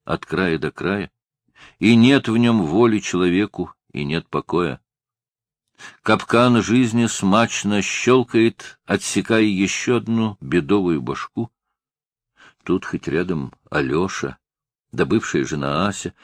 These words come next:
изнурённая похотью, но по-прежнему дорогая, да сын Иван. О сыне лучше вообще не вспоминать.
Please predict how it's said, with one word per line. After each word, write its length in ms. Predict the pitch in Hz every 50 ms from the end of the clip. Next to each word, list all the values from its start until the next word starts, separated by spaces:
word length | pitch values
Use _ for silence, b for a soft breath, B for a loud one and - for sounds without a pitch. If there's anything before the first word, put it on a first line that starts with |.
| b b b
изнурённая 840 | - 95 92 90 107 107 107 110 113 123 120 120 113 113 113 110 104
похотью, 640 | - - 120 131 123 - - 123 - - 113 113 110
но 300 | 110 110 110 107 104 98
по-прежнему 680 | - 101 95 - 101 113 117 98 95 101 101 104 101
дорогая, 680 | 85 98 92 95 90 80 82 85 85 85 82 76 - _ _ _ _ _ _ _ _ _ _ _ _ _ _ -
да 160 | - - -
сын 320 | - - 120 135 131 -
Иван. 480 | 60 60 67 67 67 67 65 64 65 - _ _ _ _ _ _ _ _ _ _ _ _ _ _ _ _ _ _ _ _ _ _ _ _
О 100 | - -
сыне 420 | - - - - 98 101 98 76 62
лучше 520 | 58 67 80 - - - - 71 65 60
вообще 360 | 55 60 - - - - 73
не 100 | 82 80
вспоминать. 760 | 78 - - - 62 69 73 71 69 69 71 - - -